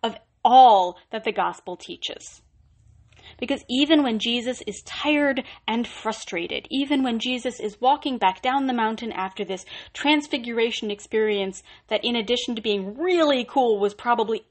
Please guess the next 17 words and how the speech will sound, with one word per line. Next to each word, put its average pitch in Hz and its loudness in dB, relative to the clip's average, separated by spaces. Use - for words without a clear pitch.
absolutely 254 0
exhausting, 190 -4
even 320 4
when 254 -2
Jesus 233 -4
is 240 -8
at 262 -10
his 226 -8
"Really, 285 2
I'm 208 -2
most 190 -8
done," 233 2
he - -12
does 277 -2
not 254 -2
question 302 -2
the 208 0